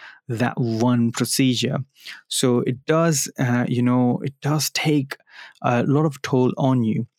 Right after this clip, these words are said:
It is very difficult also to give same amount of focus to each and every discipline, and hence your time and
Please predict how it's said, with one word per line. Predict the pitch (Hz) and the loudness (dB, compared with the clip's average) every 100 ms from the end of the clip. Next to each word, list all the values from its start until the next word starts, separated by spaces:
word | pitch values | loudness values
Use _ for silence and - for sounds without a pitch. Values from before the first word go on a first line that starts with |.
| - | 0
It | |
is | 180 165 | 2 2
very | 147 277 262 | 2 4 4
difficult | 208 196 143 139 120 | 4 0 0 0 0
also | 131 120 - 113 | 2 0 0 0
to | - 123 | 0 -4
give | - 160 160 - _ _ | 0 0 0 -4 _ _
same | - - - 175 196 | -4 -2 2 4 4
amount | 185 180 175 | 4 4 0
of | 143 | -2
focus | - 151 139 120 - | 0 -2 0 -4 -2
to | - 131 - | -2 -2 0
each | 156 165 | 0 2
and | 160 147 | 2 2
every | 131 131 | 2 0
discipline, | 113 143 - 139 - 165 156 _ - | 0 -2 -2 -6 -8 -8 -8 _ -2
and | 135 | -2
hence | - 196 180 | 2 0 2
your | 131 | 0
time | - - 190 190 131 | -2 -4 -2 0 2
and | 123 165 | 0 -4